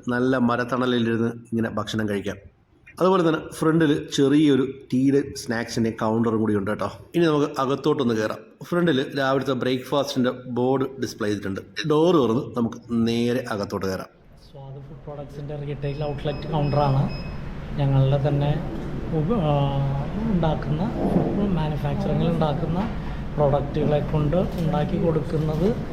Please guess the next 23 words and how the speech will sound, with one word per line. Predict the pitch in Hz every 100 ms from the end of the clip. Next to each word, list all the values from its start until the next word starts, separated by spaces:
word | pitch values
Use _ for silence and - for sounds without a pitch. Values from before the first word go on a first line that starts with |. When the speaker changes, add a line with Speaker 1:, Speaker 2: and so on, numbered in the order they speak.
| - - -
Speaker 2:
നമ്മുടെ | 156 143 147 151
ഹോട്ടലിൽ | 143 143 139 147 202 - 202 202 - 156
ഭക്ഷിച്ച് | 135 - 175 202 190
നോക്കിയിട്ട് | 170 151 147 160
അവർക്ക് | 151 139 151
പർച്ചേസ് | 147 135 143 -
ചെയ്യാവുന്നതാണ്. | 156 139 135 139 135 123 131 - - - -
ഇപ്പോൾ | 160 156
ഇഡ്ഡലി | 139 143 147
ആണെങ്കിൽ | 143 143 147 143
ഞങ്ങളുടെ | 139 135 139 139
ഇഡ്ഡലി | 139 139 143 143
പൗഡർ, | 139 139 - - - - - - 139
ദോശയാണെങ്കിൽ | 139 139 143 143 143 147
ഞങ്ങളുടെ | 143 139 143 139
ദോശ | 135 151 143
പൗഡർ, | 135 131 180 - - - - 160 143
ഞാൻ | 160 175
ഉച്ചയ്ക്കാണെങ്കിൽ | 139 147 147 143 147 151 151
ഞങ്ങളുടെ | 147 143 143 151 156 - - - 160
അരി | 151 151
കൊണ്ട് | 151 151
ഉണ്ടാക്കിയിട്ടുള്ള | 147 143 139 135 151